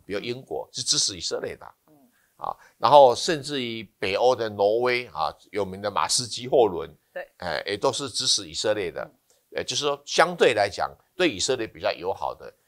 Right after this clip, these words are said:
Speaker 1: 就可能会受灾。
Speaker 2: 所以马士基先说他不走了。
Speaker 1: 所以，哎，不止马士基啊，应该英国石油公司
Speaker 2: 哦，
Speaker 1: B-，
Speaker 2: 对，英国石油也不敢走。
Speaker 1: British Petroleum 哈，应该是，
Speaker 2: 对。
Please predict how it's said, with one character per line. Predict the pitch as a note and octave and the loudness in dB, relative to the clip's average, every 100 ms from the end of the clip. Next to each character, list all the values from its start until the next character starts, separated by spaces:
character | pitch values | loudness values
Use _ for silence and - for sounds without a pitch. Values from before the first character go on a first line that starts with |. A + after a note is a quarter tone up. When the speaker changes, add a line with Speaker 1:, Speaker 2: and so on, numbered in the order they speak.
| _ - | _ -2
Speaker 1:
就 | D#3 | 0
可 | B2 F#2+ | 0 -4
能 | D#2 F2 | -8 -8
会 | G2+ G2+ | -6 -2
受 | - A2 | -2 -2
灾。 | F#2 - E2+ F#2 - _ _ | 0 0 0 -2 -16 _ _
Speaker 2:
所 | - | -2
以 | A3 | 2
马 | F3 | 2
士 | C4+ | 0
基 | A#3 | -8
先 | A#3+ A3+ | -4 -4
说 | A#3 A3+ | -2 2
他 | G#3+ | 0
不 | |
走 | C4 E3+ | 0 -6
了。 | D2 - _ | -8 -18 _
Speaker 1:
所 | E2+ | -6
以， | |
哎， | F2 | -6
不 | F2 | -2
止 | - A2+ | -2 0
马 | F2 | 0
士 | E2 | 0
基 | A2 B2 | -4 -2
啊， | G#2 | 0
应 | E2+ B2+ | 0 2
该 | B2+ B2+ _ - | 2 2 _ -6
英 | C#3+ C3 | -4 -2
国 | A2 | 0
石 | - B2 | 0 2
油 | A2+ | 0
公 | G#2+ A#2+ | 2 -2
司 | A2 A#2 | -4 -4
Speaker 2:
哦， | F3+ | -4
Speaker 1:
B-， | D#3 | -2
Speaker 2:
对， | G#3 F#3 E3+ | 2 2 2
英 | |
国 | C#3+ | 2
石 | A#3 A3 | 2 2
油 | A3 | 0
也 | G3+ | 0
不 | F#3+ | -2
敢 | F#3 | -2
走。 | - | 0
Speaker 1:
British | C3 B2 G2 | 2 2 -2
Petroleum | |
哈， | F2 F2+ - | 0 0 0
应 | F2+ | -4
该 | G2+ G#2 F2+ | 0 2 0
是， | G2 | -8
Speaker 2:
对。 | E2+ - | -12 -16